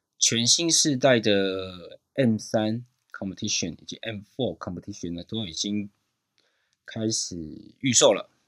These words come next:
哦。那大家应该对于B N W的车系稍微有一点研究的，就知道 M Power 的车款一直以来都是非常具有性能代表意味的。好，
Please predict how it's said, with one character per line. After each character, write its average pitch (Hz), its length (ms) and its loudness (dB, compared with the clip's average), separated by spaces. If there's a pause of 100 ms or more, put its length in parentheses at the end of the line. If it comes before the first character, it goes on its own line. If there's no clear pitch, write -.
(160)
哦。 - 280 -10 (480)
那 95 580 -4
大 - 120 -8 (160)
家 117 340 -4
应 104 200 -6
该 104 320 4 (240)
对 107 240 6
于 90 180 -8
B 98 200 -2
N 98 100 -2
W 95 500 -2 (360)
的 90 180 -8
车 113 240 2
系 113 180 2
稍 120 200 6
微 123 160 4
有 110 120 2
一 117 40 -4
点 98 160 -8
研 90 180 -10
究 120 220 0
的， 101 60 0
就 104 60 0
知 107 120 -10
道 107 80 2 (100)
M 92 160 -8
Power 110 300 -6
的 95 40 -10
车 117 220 0
款 87 260 -6
一 120 80 -4
直 101 240 -4
以 87 140 -4
来 85 180 -6
都 107 160 -8
是 117 120 -2
非 135 180 -2
常 104 160 -6
具 127 140 -2
有 85 100 -2
性 135 320 0
能 101 220 -6
代 123 180 2
表 87 240 -4
意 123 140 2
味 117 240 4
的。 - 180 -12 (1000)
好， 120 260 -2